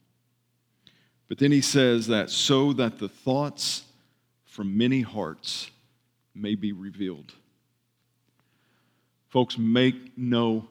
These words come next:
mistake. If you're here in person, if you're watching at home, or you're listening to this later, make no mistake, your heart will be revealed. When you encounter the Messiah in this life, in the next,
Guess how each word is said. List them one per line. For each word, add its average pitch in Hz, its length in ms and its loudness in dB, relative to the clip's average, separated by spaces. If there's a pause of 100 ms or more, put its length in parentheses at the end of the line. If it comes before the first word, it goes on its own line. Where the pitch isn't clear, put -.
mistake. - 800 -8 (1040)
If - 160 -4
you're 87 120 -10
here 143 260 4
in 139 100 0
person, 139 300 0
if 113 140 -6
you're 104 100 -4
watching 117 600 -2
at 87 260 -10
home, 147 320 2
or 120 40 4
you're 98 160 0
listening 151 520 0
to 147 60 -2
this 143 260 2
later, 90 400 -2 (360)
make 127 560 0
no 117 320 -2
mistake, 110 520 -2 (360)
your 139 360 4
heart - 720 -2 (400)
will 120 320 4
be 117 180 4
revealed. 98 640 -2 (2000)
When 120 280 2
you 170 300 4
encounter 147 520 0
the 151 80 0
Messiah 76 560 -4
in 101 180 -4
this 160 220 2
life, 156 260 2
in 113 120 -2
the 104 80 0
next, 131 300 0